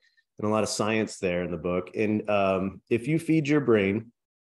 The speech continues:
the nutrients that it needs, it will function better. And when a brain functions better, it's more organized, thoughts flow better, you have more clarity, you're more aware, you're sharper,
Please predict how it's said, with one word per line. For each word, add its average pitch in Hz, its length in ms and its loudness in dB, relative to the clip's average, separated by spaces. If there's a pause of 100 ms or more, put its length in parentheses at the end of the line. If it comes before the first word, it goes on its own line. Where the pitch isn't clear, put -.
(800)
the 95 100 0
nutrients 113 560 2
that 107 160 0
it 98 120 -2
needs, 101 500 -2 (520)
it 110 220 -2
will 107 500 2
function 110 360 -2
better. 76 280 -4
And 90 200 -4
when 101 100 2
a 95 40 4
brain 110 280 2
functions 117 520 0
better, 90 580 -2 (260)
it's - 140 -12
more 92 160 0
organized, 107 760 0 (180)
thoughts 98 260 -2
flow 104 300 4
better, 104 680 2
you 87 220 -8
have 87 220 -2
more 85 140 0
clarity, 110 760 2
you're 87 140 -4
more 85 220 0
aware, 98 460 4
you're 85 120 -2
sharper, 98 600 2